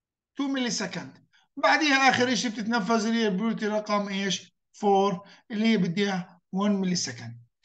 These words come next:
هلا ممكن أحيانا في الامتحان أجيب لك السؤال محلول بطريقة مثلا بريورتي سكادجولينج، أقول لك ارجع حل السؤال بس، أو معطيك مثال، أقول لك طلع لي الافريج ويتنج تايم بطريقة البريورتي سكادجولينج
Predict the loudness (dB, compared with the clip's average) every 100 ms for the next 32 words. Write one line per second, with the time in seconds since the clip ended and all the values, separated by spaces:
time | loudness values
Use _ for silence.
0 | -20 -20 -8 -2 2 2 2 2 4 4
1 | 4 4 2 2 0 0 4 6 6 4
2 | -2 0 0 0 0 -2 -6 -4 2 4
3 | 4 2 -6 -12 -8 -4 0 0 0 -2
4 | -2 -2 -4 -4 -2 -4 -4 -4 -4 -4
5 | 2 4 4 0 -2 -4 -6 _ _ _
6 | 2 4 6 2 2 0 2 4 4 2
7 | -4 -4 -2 0 0 0 -2 -4 -2 2
8 | 4 6 4 0 _ _ _ -12 -6 -4
9 | -6 -8 2 4 4 2 0 0 0 0
10 | -2 4 6 8 6 0 -12 _ _ 2
11 | 4 4 2 0 2 0 0 -2 -2 -2
12 | -2 -4 -4 -4 4 4 4 0 -2 -2
13 | -2 -4 -2 -4 -4 -6 0 2 4 2
14 | 2 -2